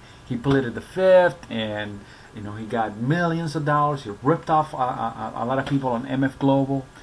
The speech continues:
I mean, how can you, you can't participate in the system. It's completely rigged. And our, and our so-called representatives rigged the system. Th-, then we ha-, they have the audacity to have a, a, a, a hearing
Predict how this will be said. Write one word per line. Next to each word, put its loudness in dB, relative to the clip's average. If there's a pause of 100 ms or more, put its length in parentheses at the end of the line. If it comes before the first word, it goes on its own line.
(220)
I -6
mean, -6
how 2
can -2
you, -4 (160)
you -4
can't -2
participate -4
in -2
the -6
system. 0
It's -2
completely 0
rigged. 0 (560)
And 2
our, 4
and -4
our -2
so-called -2
representatives -4
rigged 0
the -4
system. -8 (840)
Th-, -4 (140)
then 0
we -2
ha-, -4
they 2
have -2
the 0
audacity 4
to -8
have 4
a, -10
a, -6
a, -6
a -12
hearing 2